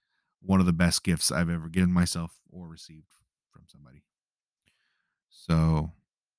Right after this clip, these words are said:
yeah. Alrighty, guys. Well, that'll wrap up today's bonus episode. Like I mentioned, it's just a, another, um, testimony for this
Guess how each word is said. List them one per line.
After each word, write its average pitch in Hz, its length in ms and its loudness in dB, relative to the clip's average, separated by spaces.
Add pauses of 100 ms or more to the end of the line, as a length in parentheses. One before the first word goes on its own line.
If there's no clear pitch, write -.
(340)
yeah. 165 180 4 (1160)
Alrighty, 92 260 8
guys. 92 360 6 (880)
Well, 110 340 6 (180)
that'll 104 380 8
wrap 101 300 6
up 98 220 4
today's 92 340 4
bonus 92 360 4
episode. 87 640 -2 (240)
Like 90 180 0
I 90 40 4
mentioned, 85 420 -2 (180)
it's - 120 -20
just - 340 -6
a, 85 220 -6 (1080)
another, 85 800 0
um, 80 460 -20 (1000)
testimony 82 580 -2
for 82 320 -6
this 82 240 -14